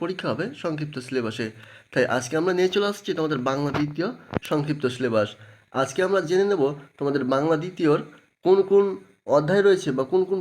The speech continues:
পরিচ্ছেদ রয়েছে, কোন কোন পরিচ্ছেদের কোন টপিকগুলো রয়েছে, এছাড়াও সমস্ত কিছু জেনে নেব তোমাদের বাংলা দ্বিতীয় সিলেবাস সম্পর্কে। তো চলো আর কথা না বাড়িয়ে যাওয়া যাক মূল ভিডিওতে। মূল ভিডিওতে যাওয়ার আগে একটি কথা বলতে চাই, স্কুল, কলেজ, বিশ্ববিদ্যালয়ের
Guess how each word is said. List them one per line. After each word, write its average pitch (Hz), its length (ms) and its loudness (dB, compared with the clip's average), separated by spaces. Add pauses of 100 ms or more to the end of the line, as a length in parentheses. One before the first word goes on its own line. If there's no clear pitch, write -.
পরিচ্ছেদ 180 480 -2
রয়েছে, 165 220 0 (100)
কোন 160 120 0
কোন 175 140 -4 (120)
পরিচ্ছেদের 180 460 -4 (100)
কোন 160 100 2 (100)
টপিকগুলো 175 460 0
রয়েছে, 185 320 0 (420)
এছাড়াও 156 320 2 (480)
সমস্ত 190 360 2 (400)
কিছু 151 300 0
জেনে 170 260 2
নেব 139 100 0 (200)
তোমাদের 147 260 0 (100)
বাংলা 147 260 0
দ্বিতীয় 143 240 -4
সিলেবাস 143 420 -2
সম্পর্কে। 123 380 -6 (380)
তো 131 80 0 (100)
চলো 135 180 4
আর 190 120 0
কথা 202 180 -2
না 208 120 2
বাড়িয়ে 196 260 2
যাওয়া 175 180 0
যাক 175 120 -4 (120)
মূল 165 180 -2
ভিডিওতে। 117 340 -4 (400)
মূল 131 240 2
ভিডিওতে 190 320 0
যাওয়ার 196 180 2
আগে 190 160 -4
একটি 190 140 -10
কথা 196 160 -2 (100)
বলতে 196 160 -2 (100)
চাই, 123 140 4 (540)
স্কুল, 143 260 0
কলেজ, 135 200 0 (100)
বিশ্ববিদ্যালয়ের 185 600 -4